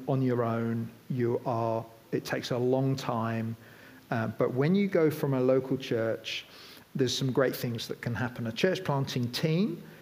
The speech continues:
can continue to draw the benefits of a stronger established church nearby. So Jack and Mez need a team, and they are gonna be asking the Oak Church, "Who wants to come with us?"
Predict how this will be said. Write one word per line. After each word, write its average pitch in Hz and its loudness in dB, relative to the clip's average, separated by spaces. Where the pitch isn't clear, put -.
can 131 0
continue 151 2
to 151 -2
draw 135 2
the 123 0
benefits 135 0
of 117 -2
a 117 0
stronger 123 -2
established 113 -6
church - -2
nearby. 110 -2
So 120 -4
Jack 202 0
and 180 4
Mez 147 2
need 143 4
a 123 0
team, 110 -2
and 131 0
they 170 6
are 160 6
gonna 147 4
be 139 6
asking 147 2
the 131 4
Oak 135 2
Church, - -4
"Who 185 6
wants 147 2
to - -10
come 127 -2
with 147 6
us?" - -2